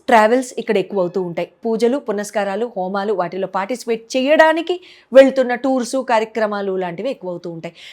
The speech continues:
నవంబర్ పదకొండు తర్వాత ఎంతమంది పూజల్లోనూ, వ్రతాల్లోనూ పాల్గొన్నారు మీ వృశ్చిక రాశిలో, తర్వాత భోజనాలు, సోషల్ ఈవెంట్స్‌లో పాల్గొన్నారు, చకచకా రాసేయండి, సంతోషపడతాను నేను. ఉం? చాలా.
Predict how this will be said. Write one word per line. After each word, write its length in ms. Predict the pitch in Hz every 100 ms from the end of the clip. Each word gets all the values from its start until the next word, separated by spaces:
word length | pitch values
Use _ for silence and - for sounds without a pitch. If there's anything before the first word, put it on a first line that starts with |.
| -
నవంబర్ 360 | 240 330 349 330 -
పదకొండు 320 | 247 254 262
తర్వాత 340 | 233 226 233
ఎంతమంది 720 | 233 214 254 269 240 226 247 240
పూజల్లోనూ, 760 | - 247 254 262 240 208 202
వ్రతాల్లోనూ 640 | 196 202 196 269 269 233 220
పాల్గొన్నారు 600 | 208 202 214 208 196 190 - - -
మీ 120 | 254
వృశ్చిక 320 | 240 233 262
రాశిలో, 420 | 262 226 233 208 190 - - - -
తర్వాత 280 | 240 240 240
భోజనాలు, 680 | 208 233 254 285 262 240 226
సోషల్ 360 | 254 262 302
ఈవెంట్స్‌లో 320 | 269 262 254
పాల్గొన్నారు, 480 | 233 226 240 247 220
చకచకా 380 | 214 240 262 285
రాసేయండి, 540 | 269 269 294 294 330 330 _ _ _ -
సంతోషపడతాను 680 | 233 233 240 240 220 220
నేను. 240 | 214 214 226 _ -
ఉం? 160 | 302 403 _ _ _ -
చాలా. 220 | 190 185